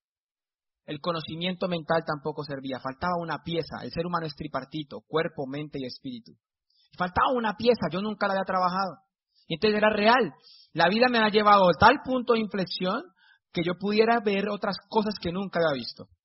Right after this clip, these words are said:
Y entonces él me pregunta, ok, no hay problema. Este es el único vehículo económico que yo conozco que es altamente espiritual, pero necesitas información. Y yo le dije, "Hay un segundo problema. Yo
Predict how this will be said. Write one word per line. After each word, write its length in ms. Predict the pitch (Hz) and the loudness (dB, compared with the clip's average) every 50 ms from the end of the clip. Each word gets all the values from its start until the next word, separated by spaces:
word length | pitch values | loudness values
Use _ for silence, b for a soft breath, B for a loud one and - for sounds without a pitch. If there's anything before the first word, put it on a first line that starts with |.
| _ _ _ _ _ _ _ _ _ _ _ _ _ | _ _ _ _ _ _ _ _ _ _ _ _ _
Y 100 | - 135 | -10 -10
entonces 360 | 139 - 175 170 151 185 190 180 B B B B B | -4 0 0 0 0 0 -2 -4 B B B B B
él 420 | - 156 165 175 185 196 196 - - - | 0 2 2 2 0 -2 -4 -8 -10 -12
me 100 | 165 160 | -10 -6
pregunta, 460 | - 170 165 156 185 208 190 - 214 202 202 196 - _ _ _ _ _ _ _ | -2 -2 -2 -2 -2 -4 0 4 4 4 4 2 -4 _ _ _ _ _ _ _
ok, 200 | - 180 185 - 247 285 - 427 311 - - _ | 2 4 6 8 8 8 8 6 4 0 -8 _
no 80 | - 175 | -2 -2
hay 60 | 202 | 0
problema. 520 | - 208 214 208 262 311 339 359 285 190 160 | 2 2 4 6 6 6 6 4 2 2 0
Este 200 | - 170 - 233 | -2 -2 -2 0
es 80 | 214 226 | 0 0
el 100 | 208 214 | 0 0
único 300 | 254 285 285 - 285 262 | -2 -2 2 6 8 8
vehículo 400 | 254 240 247 - - 247 233 226 | 8 8 6 6 6 6 6 6
económico 560 | 233 - 220 214 240 254 277 285 - 294 269 | 6 4 6 6 6 6 4 6 8 8 8
que 120 | - 240 | 8 6
yo 120 | 196 202 - | 2 2 2
conozco 640 | 202 196 190 208 254 285 277 - - 320 359 427 B B B B | 4 6 8 10 12 10 10 8 4 0 0 0 B B B B
que 100 | - 208 | -4 -2
es 100 | 202 185 - - - | -2 -2 -4 -2 2
altamente 800 | 226 285 330 330 320 - 294 294 285 320 349 330 302 - - 311 320 - B B B B | 6 6 6 6 6 6 6 6 6 4 0 -2 0 4 4 6 6 4 B B B B
espiritual, 680 | - 202 196 - - 220 208 190 - 208 196 170 139 b b b b | -4 -4 -2 -2 0 0 0 2 4 4 4 4 4 b b b b
pero 180 | - 277 277 285 | 4 4 6 6
necesitas 480 | 277 277 226 262 247 254 233 269 254 262 | 4 2 2 0 0 0 2 2 2 2
información. 720 | 262 233 269 277 269 269 262 240 - 294 330 427 403 254 - - _ b b b b b b b b | 2 4 6 6 6 6 4 4 4 4 4 2 2 -2 -8 -14 _ b b b b b b b b
Y 100 | - 175 | -4 0
yo 100 | 175 214 | 2 2
le 100 | 220 220 | 2 2
dije, 220 | 226 233 226 233 - | 2 2 0 -2 -2
"Hay 160 | - 240 277 | 0 -2 -2
un 80 | 294 254 | 0 4
segundo 420 | - 269 247 226 254 254 240 254 | 6 6 6 6 4 4 4 4
problema. 420 | - - 240 240 254 262 262 247 196 160 - _ _ _ _ _ _ _ _ _ _ _ _ _ _ _ _ _ _ _ _ _ _ _ _ _ | 6 6 6 6 6 4 4 2 -2 -4 -8 _ _ _ _ _ _ _ _ _ _ _ _ _ _ _ _ _ _ _ _ _ _ _ _ _
Yo 140 | 151 190 240 | 0 2 2